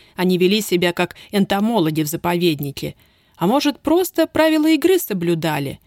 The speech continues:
Мы до сих пор дергаемся, проклятые вопросы себе и мирозданию задаем. Сейчас, кстати, тоже. Верим, что люди вокруг и мы сами – субъекты чего-то по малообразованности, называемого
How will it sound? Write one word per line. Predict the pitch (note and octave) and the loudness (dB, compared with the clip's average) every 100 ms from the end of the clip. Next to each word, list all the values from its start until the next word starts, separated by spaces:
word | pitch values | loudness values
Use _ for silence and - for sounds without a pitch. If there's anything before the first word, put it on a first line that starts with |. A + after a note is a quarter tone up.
| _ _ - | _ _ -2
Мы | F4 | 2
до | E4 | 2
сих | - C4+ | 2 -2
пор | - B3 | 0 0
дергаемся, | F3+ A3 D4+ C4+ C#4 C4 A3 | 2 2 2 2 -2 -2 -4
проклятые | G3 F3+ D4+ - F3+ | -4 0 0 0 0
вопросы | D#3+ - G#3 C4+ C#4 - C4 A#3+ | -2 -2 0 2 0 -2 -10 -10
себе | - E3+ D#3+ B3+ B3 | -4 -2 0 0 0
и | |
мирозданию | F3 D#3 D#3+ D3+ G#3+ B3 A#3+ | 0 -2 -2 -2 -2 -2 -2
задаем. | G#3+ G#3+ A3 G#3+ A3+ G#3+ - - _ | -2 0 2 2 0 -2 -6 -20 _
Сейчас, | - F3 F#3 - | -8 -2 -2 -4
кстати, | - G3 B3 | -4 -4 -4
тоже. | A3+ C4+ F#3 D3 C#3+ - _ _ _ - | -2 0 0 0 -6 -10 _ _ _ -2
Верим, | G#3+ F4 D#4+ A#3+ | 2 2 2 0
что | - G3+ | 0 2
люди | B3 E4+ A3+ | 4 4 4
вокруг | F#3+ F#3 D#4 D#4+ - | 0 0 2 0 2
и | F3 | 0
мы | C#4+ F#4 | 2 0
сами – | - F#3+ E3 D3+ C#3+ - - - | -2 -4 -4 -4 -8 -14 -20 -8
субъекты | - F#3 D4+ - A#3+ | -2 0 0 0 -2
чего-то | - G#3+ C#4+ - B3+ - - | 0 2 2 0 -2 -6 -12
по | - F#3+ | -4 0
малообразованности, | A3 A3 G3+ F3 F#3 F3+ B3+ C4+ A#3 - | 2 2 2 0 -2 -2 -2 -2 -4 -2
называемого | G3+ F#3+ E3+ F3 A3+ C4+ B3+ A#3+ | 0 0 0 0 0 0 -2 -4